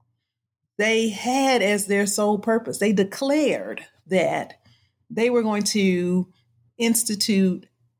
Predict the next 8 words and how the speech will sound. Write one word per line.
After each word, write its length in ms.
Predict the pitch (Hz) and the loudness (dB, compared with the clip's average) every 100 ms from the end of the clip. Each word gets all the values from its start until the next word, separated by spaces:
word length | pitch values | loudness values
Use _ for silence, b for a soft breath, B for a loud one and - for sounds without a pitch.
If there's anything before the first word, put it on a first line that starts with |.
| _ 185 | _ -12
rules 640 | 180 240 254 240 226 208 | -4 0 2 2 2 2
in 100 | 190 | 0
regards 440 | 180 190 175 180 | 2 0 0 -2
to 180 | 190 160 | -2 -2
voting 580 | 165 226 196 165 165 165 B B - | 0 0 0 -2 -6 -12 B B -2
that 220 | 202 190 | -2 0
would 220 | 196 190 180 | 0 0 0
eliminate 1000 | 185 196 247 226 185 143 120 - - | 0 0 0 0 0 -4 -4 -4 -4